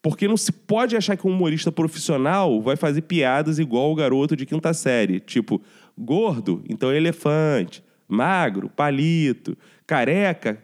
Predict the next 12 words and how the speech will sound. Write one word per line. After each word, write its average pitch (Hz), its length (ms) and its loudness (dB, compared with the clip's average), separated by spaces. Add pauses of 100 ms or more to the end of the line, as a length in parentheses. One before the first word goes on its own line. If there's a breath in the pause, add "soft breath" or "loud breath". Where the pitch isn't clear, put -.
sua 147 180 0
cabeça 151 360 0
parece 151 340 0
a 165 40 2
lua." 156 520 2 (260 soft breath)
Essas 180 260 0
associações, 185 840 0
assim, 131 200 -2
são 208 120 0
muito 214 220 -2
pobres, 160 520 0
né? 131 160 -2